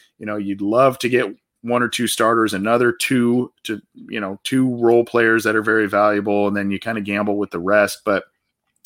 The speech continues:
I think if you're asking me now, you've got Jamar Chase, you've got Jackson Carman's gonna start for you at, at some point. We hope that, that,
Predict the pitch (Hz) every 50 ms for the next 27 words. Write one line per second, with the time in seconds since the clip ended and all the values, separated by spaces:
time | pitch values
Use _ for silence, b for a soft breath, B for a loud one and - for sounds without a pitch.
0 | - - - 117 110 127 127 117 117 - 117 113 120 123 127 - - 131 127 117
1 | 117 120 120 120 117 107 101 - - 117 120 120 - - 120 120 117 117 110 -
2 | - 113 113 107 104 107 - - - B B B B B B B B B B B
3 | B - 117 120 107 104 - 120 117 120 120 120 - - 117 - 131 113 120 117
4 | - 110 104 - 120 117 120 123 123 117 110 117 117 113 - - - 110 110 107
5 | - - - 113 110 110 110 107 110 113 107 101 110 107 - 101 104 - - -
6 | 110 107 - - 113 117 113 104 104 101 117 113 113 - 110 104 - 107 107 107
7 | 113